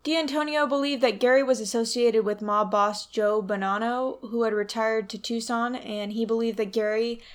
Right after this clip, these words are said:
had his first business financed by Bonanno.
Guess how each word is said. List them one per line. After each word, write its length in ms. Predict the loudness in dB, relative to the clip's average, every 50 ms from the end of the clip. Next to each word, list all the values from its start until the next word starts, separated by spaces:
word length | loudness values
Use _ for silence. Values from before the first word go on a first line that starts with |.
| -20 -10 -4
had 160 | 0 2 2
his 120 | 2 2
first 460 | 0 0 0 0 2 0 -4 -12 _ -4
business 460 | -2 -2 0 0 0 0 0 -2 -2
financed 560 | -2 0 0 0 -2 -4 -6 -6 -8 -8 -4
by 380 | -2 0 0 0 0 -2 -4 -6 -10 _ -12
Bonanno. 600 | -8 -6 -4 -4 -4 -4 -4 -4 -6 -6 -8